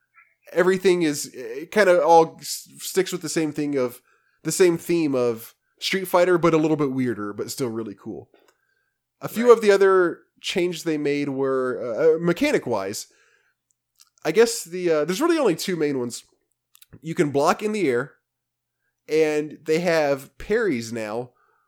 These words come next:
Speaker 1: which are, so they still have blocking like usual, but they al-, so in Street Fighter, in the Street Fighter series, the way you block is you just hold back.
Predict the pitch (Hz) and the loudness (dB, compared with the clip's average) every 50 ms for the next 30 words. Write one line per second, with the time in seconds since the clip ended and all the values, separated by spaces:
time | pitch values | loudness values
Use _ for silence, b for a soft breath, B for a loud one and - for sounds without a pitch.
0 | _ _ _ - 147 160 156 - 180 165 156 156 160 165 - 214 185 202 202 - | _ _ _ -6 -4 -4 -2 2 4 6 6 6 4 4 4 4 4 4 4 4
1 | - 277 277 269 233 170 - 160 156 151 147 - 147 123 120 120 120 120 - 123 | 2 4 6 6 4 4 2 2 4 4 4 2 -2 -6 -4 -4 -4 -4 -6 -8
2 | 123 120 113 101 101 92 98 104 - b b b b b b b b - 151 190 | -8 -8 -8 -8 -8 -8 -8 -10 -10 b b b b b b b b -2 2 2
3 | 208 214 175 156 185 175 165 165 156 180 175 175 175 - - 220 220 185 196 175 | 2 2 2 2 4 4 4 4 2 0 -2 -2 -4 -4 -6 -6 -4 0 2 2
4 | 175 165 160 160 - - 156 151 135 - 180 170 - 170 156 156 - 170 160 160 | 4 2 0 -2 -6 -8 -8 -8 -8 -8 -8 -6 -6 -6 -6 -6 -8 -6 -4 -4
5 | 160 139 131 123 123 117 113 104 117 123 139 151 151 - 123 117 117 123 117 117 | -4 -4 -4 -4 -4 -4 -6 -6 -2 0 0 0 -2 -4 -10 -8 -8 -10 -10 -10
6 | 113 - 127 120 110 92 107 85 - - - _ | -10 -6 -6 -6 -4 -4 -8 -8 -10 -12 -20 _